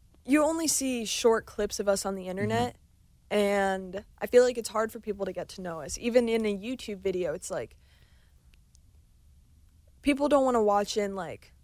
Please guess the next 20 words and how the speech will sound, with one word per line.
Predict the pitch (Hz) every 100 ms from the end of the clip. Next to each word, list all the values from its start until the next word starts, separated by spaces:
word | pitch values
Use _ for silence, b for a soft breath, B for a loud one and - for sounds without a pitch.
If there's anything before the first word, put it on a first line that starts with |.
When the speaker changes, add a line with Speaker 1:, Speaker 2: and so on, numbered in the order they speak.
| - - _ - _ -
Speaker 1:
get | - 214 160
deep | 202 190 285 - - -
Speaker 2:
Yeah. | 110 101
Speaker 1:
sometimes, | - 269 277 294 311 320 - - 220
but | 214 202 196 - _ _ - - -
the | 226 226 220 208 202
show | - 233 220 226
is | 208
very | 190 208 208 208
deep. | 185 185 202
It | 196
goes | 202 196 190
<laughs> | -
very | 208 240 254 247 233 226
deep | 208 220 208
into, | 214 208
like, | 214 202 -
our | 214
emotions, | 208 202 202 214 220 202 196
our, | 190 196 190